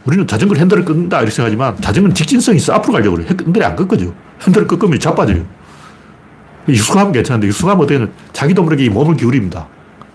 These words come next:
다시 말해서 그냥 핸들을 꺾는 게 아니고 몸을 이렇게 기울였다가 다시 반대쪽으로 꺾는 거예요. 왼쪽으로 꺾으려면 오른쪽으로 이렇게 기울였다가 이렇게 꺾어야 돼요. 다시 말해서 버스가 커브를 돌 때 이렇게 가까운 곳으로 돌면 안 되고 이렇게 바깥으로 한번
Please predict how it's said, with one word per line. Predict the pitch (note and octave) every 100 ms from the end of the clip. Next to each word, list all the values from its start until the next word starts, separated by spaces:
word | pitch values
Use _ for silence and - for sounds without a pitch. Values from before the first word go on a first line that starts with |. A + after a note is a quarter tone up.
| -
다시 | - A#2+
말해서 | A2
그냥 | F3+ G3+
핸들을 | D#3 D#3+
꺾는 | D3 A#2+
게 | D#3+
아니고 | A#2 F#2 C3
몸을 | F#2 B2 F#3+ G#3
이렇게 | F3 F3+ -
기울였다가 | C3 D3 G3 F#3 D3
다시 | C#3+ F3+ -
반대쪽으로 | B2 C#3+ D#3 A2
꺾는 | E2+ D#2+
거예요. | - - - -
왼쪽으로 | A#2+ D#3 G#3 F#3+
꺾으려면 | - F3 D#3 D3+ D3+
오른쪽으로 | D3+ F#3 F#3 D3+
이렇게 | C3+ B2
기울였다가 | A#2 D#3 D#3+ D#3 C#3+ C#3
이렇게 | A2
꺾어야 | C3 - F2
돼요. | F2 - - - - - - -
다시 | B2 A#2
말해서 | A2 D#3+ - - - - - - - - - - - -
버스가 | G3+ G#3 F#3+ D#3+ D3
커브를 | - F#3 F3
돌 | C#3
때 | B2 A#2+ F#2 - - - - - - - - - -
이렇게 | D3 D#3 - - -
가까운 | - - G3+ G3
곳으로 | D3+ E3 D#3 D3+
돌면 | - B2+ D#3
안 |
되고 | - A#2+
이렇게 | B2 -
바깥으로 | - F#3+ F#3
한번 | C3